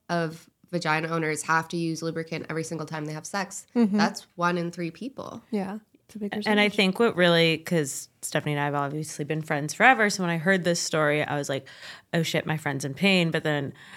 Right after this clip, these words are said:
Speaker 3: that's, like, the compassionate person, and then, like, the psycho business person was like, "Okay, so she went two weeks without having, getting a chance to experience pleasure because pleasure caused pain. She had to go to the doctor's office." I'm, like, t-, doing the whole thesis in my head. I'm like, "This is so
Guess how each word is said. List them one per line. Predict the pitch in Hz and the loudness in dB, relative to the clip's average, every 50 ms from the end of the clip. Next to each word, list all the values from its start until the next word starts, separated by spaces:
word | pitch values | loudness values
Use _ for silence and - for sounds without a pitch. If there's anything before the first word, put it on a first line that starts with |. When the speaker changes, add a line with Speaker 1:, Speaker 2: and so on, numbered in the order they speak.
| - - _ | -20 -10 _
Speaker 3:
that's, | - 143 - - | -6 -4 -2 0
like, | 147 139 135 - - - _ _ _ - | -2 -2 -2 -6 -12 -20 _ _ _ -18
the | - | -10
compassionate | - 160 160 170 160 165 165 - 170 160 - | -8 -4 0 2 0 0 0 -2 -4 -2 -2
person, | 165 143 143 131 - 156 151 | -2 -2 -2 -2 -4 -4 -4
and | 143 | -4
then, | 143 139 | -4 -4
like, | 139 135 139 135 - - _ | -6 -6 -8 -8 -10 -16 _
the | 160 160 | -10 -8
psycho | - - 139 135 - 135 | -6 -4 -6 -4 -4 -4
business | 135 180 202 202 190 180 170 | -2 -2 -2 -2 -2 -4 -4
person | - - 170 156 156 - 160 156 | -2 -4 -4 -4 -2 -4 -4 -4
was | 156 151 | -4 0
like, | 165 156 156 156 - - - - 165 - - - | 0 -2 -2 -2 -6 -10 -10 -10 -12 -6 -2 -2
"Okay, | 185 180 185 151 135 143 | 0 2 2 0 0 0
so | - - 180 | -2 -2 -2
she | 170 - - - 269 349 | -2 -2 -2 -2 0 2
went | 359 - - 151 - - - _ - | 4 4 4 4 0 -4 -10 _ -10
two | - - 262 269 277 | -4 -2 0 0 0
weeks | 254 247 233 202 - - - | 0 -2 -2 -2 -2 -4 -4
without | 208 - 180 180 180 - | 0 4 4 4 4 4
having, | 180 185 175 175 - | 2 0 0 0 -2
getting | - - 190 185 185 185 180 | 0 2 2 4 4 2 2
a | |
chance | 175 - 196 170 165 170 - | 0 0 0 0 0 0 0
to | - 175 | -2 -2
experience | 170 - - - 180 175 175 175 175 - | -4 -2 -2 0 0 2 2 0 0 0
pleasure | - 175 151 151 160 | 0 0 2 2 0
because | - 156 - 175 147 - | -2 -2 -4 -4 -4 -2
pleasure | - 208 196 190 202 202 | 0 0 2 2 2 0
caused | 196 - 202 175 170 170 - - | 2 4 4 6 6 4 0 0
pain. | - 160 147 143 | 0 0 0 0
She | 156 - 226 240 247 254 | -2 -2 -2 0 2 4
had | 240 233 208 214 | 4 4 2 4
to | 202 | 2
go | 220 | 2
to | 202 | 2
the | 180 | 6
doctor's | 190 196 180 175 180 160 | 6 6 6 6 4 2
office." | 170 160 156 - | 0 0 2 2
I'm, | 180 190 208 | 2 4 4
like, | 208 202 196 185 - | 4 4 2 0 0
t-, | 226 196 - | 2 2 2
doing | 185 - 214 208 208 208 | 4 6 8 8 8 8
the | 202 208 | 6 6
whole | 214 208 196 | 4 4 4
thesis | 196 190 180 175 190 190 180 | 6 4 2 4 2 0 0
in | 202 196 | 2 2
my | 185 175 | 4 4
head. | 190 185 170 180 | 6 6 6 6
I'm | 208 208 | 6 4
like, | 202 196 190 - - - - - - - | 4 2 2 0 -8 -12 -14 -14 0 2
"This | 214 220 220 | 4 4 4
is | 285 269 | 2 0
so | - - 247 220 214 214 208 202 202 | 2 2 4 6 6 6 4 4 0